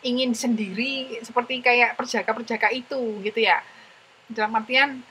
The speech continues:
Mbak, Mbak Nuri tetap bertahan menjadi perawan-perawan gitu loh, artinya,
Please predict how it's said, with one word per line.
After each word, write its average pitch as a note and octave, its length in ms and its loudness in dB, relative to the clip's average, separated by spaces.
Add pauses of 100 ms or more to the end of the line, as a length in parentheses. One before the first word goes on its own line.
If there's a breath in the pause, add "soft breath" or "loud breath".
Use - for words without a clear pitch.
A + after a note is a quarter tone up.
(1160 loud breath)
Mbak, A3+ 400 2
Mbak A#3+ 160 4
Nuri C4 480 -2
tetap B3 320 -2 (160)
bertahan A3+ 400 4
menjadi B3 560 0
perawan-perawan B3 800 6
gitu A#3 240 -2
loh, G3 240 0
artinya, G#3 400 0